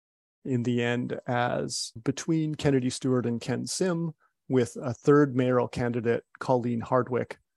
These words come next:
as the wild card. So the interesting thing about Colleen Hardwick's mayoral bid is that she was arguing the other side. So she was appealing to people who,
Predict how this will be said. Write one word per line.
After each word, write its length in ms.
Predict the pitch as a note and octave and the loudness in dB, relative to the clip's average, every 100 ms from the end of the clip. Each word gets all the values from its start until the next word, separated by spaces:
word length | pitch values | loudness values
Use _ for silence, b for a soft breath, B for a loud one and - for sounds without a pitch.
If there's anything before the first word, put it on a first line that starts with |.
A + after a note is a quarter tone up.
| _ _ _ | _ _ _
as 160 | A2+ A2+ | -2 0
the 80 | A#2 | 2
wild 340 | A2+ B2+ B2+ | 4 4 0
card. 340 | - A#2+ B2 - _ _ _ _ _ | -2 -4 -4 -8 _ _ _ _ _
So 460 | - D3 C#3+ D3 - E3 | 0 6 6 6 0 -2
the 160 | F3 | 0
interesting 420 | A#3+ D#4+ C#4 G#3+ | 2 0 0 -2
thing 200 | D#3+ D#3 | -2 -2
about 300 | C#3 C3+ A2+ | 2 0 0
Colleen 460 | - - C#3+ C#3 C3 | -4 0 2 2 0
Hardwick's 720 | - C3+ C3+ B2 - - - _ _ _ _ - | 0 -2 -2 -4 -6 -12 -14 _ _ _ _ -8
mayoral 680 | A#2+ C3 C#3+ C3 A#2 A2+ - E3+ C3 | -2 2 4 4 4 0 -6 -16 -2
bid 360 | B2 A2 - - _ _ _ _ - | 0 0 -4 -14 _ _ _ _ -4
is 120 | A#2 | 0
that 160 | B2 - | 0 -2
she 300 | - G#3 A#3+ | -6 -2 0
was 480 | G#3+ D3 B2 - - _ _ _ _ _ _ _ _ _ _ _ | 4 2 2 -4 -8 _ _ _ _ _ _ _ _ _ _ _
arguing 800 | - C3 C3 C3+ B2+ A#2+ A#2 C3 - | 4 6 6 4 4 2 -2 -6 -4
the 160 | C3 C3 | -2 2
other 260 | C3 C3 | 2 2
side. 500 | B2 - A2 A#2 - - _ _ | 0 2 2 2 -4 -12 _ _
So 280 | - B2+ A#2 | -4 0 0
she 260 | - C#3 C#3+ | 0 0 2
was 220 | C#3+ C3+ | 2 0
appealing 520 | - - B2 A#2 A#2 | -4 0 0 0 -2
to 100 | - | -6
people 380 | - A#2 A#2 G#2 | -8 -4 -2 -2
who, 380 | B2+ A#2 A2+ | -4 -6 -6